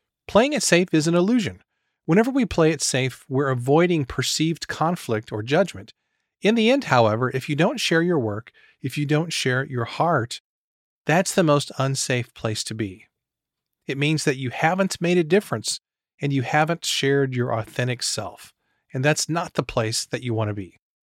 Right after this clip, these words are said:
So my advice would be to not play it so safe. Share what you need to share and be brave and be bold. But by all means,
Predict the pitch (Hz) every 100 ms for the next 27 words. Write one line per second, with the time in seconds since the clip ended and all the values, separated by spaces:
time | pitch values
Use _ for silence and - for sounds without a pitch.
0 | _ - 151 151 226 240 156 135 - 117
1 | 123 131 147 160 208 - 262 220 - 107
2 | - - - _ _ - - 185 220 240
3 | 196 185 190 160 - 123 131 123 139 147
4 | 131 143 165 135 107 104 110 110 135 139
5 | 202 127 95 _ _ _ _ _ - 131
6 | 135 147 208 208 247 139 113 -